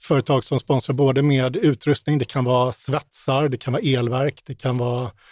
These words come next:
som L K A B gjorde senast, de sponsrar med Toyota Hilux som de har använt i sina gruvor och istället för att sälja dem när de roteras ut så donerar de dem till oss.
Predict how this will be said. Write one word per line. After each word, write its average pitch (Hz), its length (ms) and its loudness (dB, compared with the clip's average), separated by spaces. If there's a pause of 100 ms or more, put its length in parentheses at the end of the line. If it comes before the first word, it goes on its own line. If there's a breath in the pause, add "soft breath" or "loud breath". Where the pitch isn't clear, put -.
(140 soft breath)
som - 180 -2
L 131 120 0
K 127 220 2
A 123 60 0
B 127 100 -2
gjorde 131 260 0
senast, 131 480 -4
de 139 260 -4
sponsrar - 420 -4
med 127 260 -2
Toyota 127 280 -4
Hilux 127 480 -2
som - 340 -6
de 123 160 0
har 127 80 0
använt 123 320 -4
i - 40 -16
sina 127 180 -2
gruvor 131 580 0
och 139 80 2
istället 123 320 -4
för 139 80 -2
att 120 80 -4
sälja 127 280 -2
dem 131 220 0
när 127 100 -2
de 123 220 -4
roteras 127 360 -6
ut 143 260 -4
så 131 340 -4
donerar 127 300 -2
de 127 140 -4
dem 123 180 -4
till 139 140 -6
oss. - 320 -10